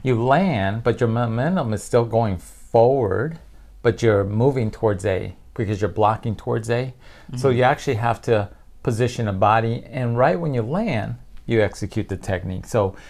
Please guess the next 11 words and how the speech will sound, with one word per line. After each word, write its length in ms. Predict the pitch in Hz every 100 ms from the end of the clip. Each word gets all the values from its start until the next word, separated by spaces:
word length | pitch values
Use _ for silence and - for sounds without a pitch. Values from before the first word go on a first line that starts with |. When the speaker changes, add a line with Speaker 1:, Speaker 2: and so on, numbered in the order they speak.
| -
Speaker 1:
you 80 | 127
don't 200 | 120 127
wanna 400 | 120 113 98 90 -
execute 500 | 117 - 113 110 -
technique 640 | - 113 - 110 104 104 - - -
as 200 | 107 104
you 80 | 113
move 260 | 104 98 87
forward 560 | - - 117 117 101
towards 380 | - - 101 98
C. 380 | - 113 -